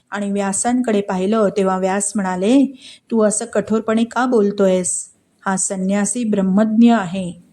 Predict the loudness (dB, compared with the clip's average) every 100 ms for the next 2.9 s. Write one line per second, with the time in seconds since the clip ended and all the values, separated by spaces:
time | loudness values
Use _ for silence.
0 | _ _ _ _ -2 0 -2 0 0 2
1 | 0 -2 -4 -4 -2 -2 -4 -4 -4 -2
2 | -2 -2 -2 0 -2 -2 -4 -4 -6